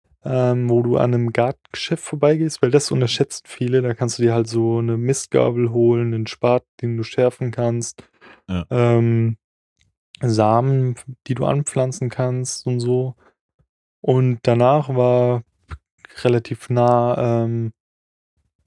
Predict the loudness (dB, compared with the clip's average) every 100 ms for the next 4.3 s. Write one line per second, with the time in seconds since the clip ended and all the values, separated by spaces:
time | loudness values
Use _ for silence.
0 | _ _ _ _ -2 0 2 2 2 0
1 | 0 -2 -2 -6 -6 -6 -4 -6 -6 -2
2 | 0 0 -2 _ _ _ _ -8 -6 -6
3 | -6 -6 -6 -8 -14 _ -10 -8 -4 -2
4 | 0 -2